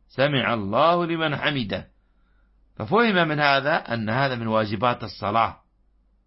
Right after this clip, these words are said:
فلا بد أن يقوله. لماذا؟ قالوا أيضا جاءت في الأحاديث أيضا مسائل أخرى أيضا، فلا بد من الأخذ بجميع الأحاديث،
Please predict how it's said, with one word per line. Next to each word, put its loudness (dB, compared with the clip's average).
فلا 2
بد -2
أن 2
يقوله. 0
لماذا؟ 0
قالوا 2
أيضا 0
جاءت 2
في -4
الأحاديث 0
أيضا 0
مسائل 0
أخرى -2
أيضا، 0
فلا 2
بد -2
من 0
الأخذ -2
بجميع 0
الأحاديث، 0